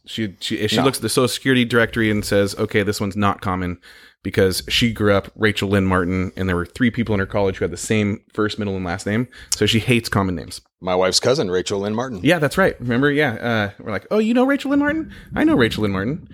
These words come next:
Speaker 1: I think they're different people." <laughs> Uh, so, so anyway, we, we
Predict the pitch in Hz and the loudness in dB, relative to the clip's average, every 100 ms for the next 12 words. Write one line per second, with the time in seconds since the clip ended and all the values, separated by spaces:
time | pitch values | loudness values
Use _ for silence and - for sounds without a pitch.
0 | - - - 214 180 156 143 117 107 87 | -18 -8 -2 -2 -2 -4 -6 -10 -12 -12
1 | 82 - - - 107 - - 131 127 117 | -10 0 0 0 -4 -6 -4 0 2 0
2 | - - 165 156 - 151 190 151 120 117 | -4 2 2 2 -4 0 4 4 4 2
3 | 127 135 131 123 - 123 117 | 0 0 0 0 -6 -8 -8